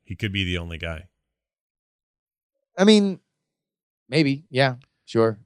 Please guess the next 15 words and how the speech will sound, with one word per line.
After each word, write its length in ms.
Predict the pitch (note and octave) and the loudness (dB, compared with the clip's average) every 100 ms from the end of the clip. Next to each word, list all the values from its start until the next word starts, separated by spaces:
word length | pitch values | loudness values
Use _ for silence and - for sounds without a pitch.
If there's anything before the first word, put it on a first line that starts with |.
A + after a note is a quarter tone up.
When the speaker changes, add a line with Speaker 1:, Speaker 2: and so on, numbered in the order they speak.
| - | 0
Speaker 2:
I 80 | F#3 | 4
Speaker 1:
All 40 | |
right. 40 | |
Speaker 2:
guess 180 | C4 C4+ | 4 2
it's 120 | B3+ G3+ | -4 -8
just, 160 | G#3 | -2
like, 160 | A3 G3 | 0 2
I 80 | G3 | 4
don't 80 | |
know 100 | G3 | 4
how 200 | E3+ F3+ | 6 4
much 260 | F3+ F3 - | 4 0 0
that 180 | E3+ D3+ | -2 -2
materially 840 | D#3 - D#3+ D#3 D3 D3 C#3 B2 _ _ _ _ _ _ _ _ _ _ _ - | -6 -2 0 2 2 0 -2 -6 _ _ _ _ _ _ _ _ _ _ _ -6
affects 500 | B2+ C#3 C3 - | -2 -2 -2 -6